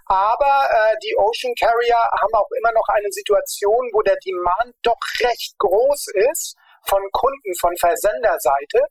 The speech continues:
und, äh, äh, auf einigen Relationen der Demand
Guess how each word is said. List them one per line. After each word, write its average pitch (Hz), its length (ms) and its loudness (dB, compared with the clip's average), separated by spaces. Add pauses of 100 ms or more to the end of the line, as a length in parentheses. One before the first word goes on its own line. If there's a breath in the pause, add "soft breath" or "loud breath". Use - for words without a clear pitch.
(340 soft breath)
und, 294 340 0
äh, - 20 -4
äh, 208 760 2
auf 196 180 2 (100)
einigen 220 320 0
Relationen 202 840 0
der 190 320 4 (160)
Demand 190 720 0